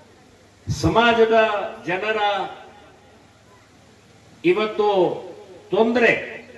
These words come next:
ಕಾಯಿಲೆಗಳು ಏನಾಗಿರುತ್ತೆ ಅದನ್ನ ಪರಿಹಾರ ಮಾಡಿ ಸುಖವಾಗಿ ಇರಬೇಕು ಅಂತನ್ನುವಂಥ ದೃಷ್ಟಿಕೋನದಿಂದ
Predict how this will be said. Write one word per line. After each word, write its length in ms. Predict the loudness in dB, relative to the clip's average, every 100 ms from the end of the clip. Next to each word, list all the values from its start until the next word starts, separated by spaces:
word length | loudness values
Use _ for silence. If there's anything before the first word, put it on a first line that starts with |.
| -20 -20 -20 -20 -4
ಕಾಯಿಲೆಗಳು 580 | 0 2 4 4 4 -2 -6 -16 -20 -20 -20 -20 -20 -6
ಏನಾಗಿರುತ್ತೆ 800 | -2 0 0 0 0 -2 -4 -4
ಅದನ್ನ 380 | -2 -2 -2 -4
ಪರಿಹಾರ 600 | -4 -4 0 2 2 0
ಮಾಡಿ 600 | -4 -2 -4 -4 -12 -20 -20 -20 -20 -20 -8
ಸುಖವಾಗಿ 580 | -6 2 4 4 2 -2
ಇರಬೇಕು 580 | 0 6 6 6 -2 -6
ಅಂತನ್ನುವಂಥ 580 | -6 -6 -4 -8 -6
ದೃಷ್ಟಿಕೋನದಿಂದ 1000 | -6 -6 -8 -8 -10 -6 -6 -4 -6 -4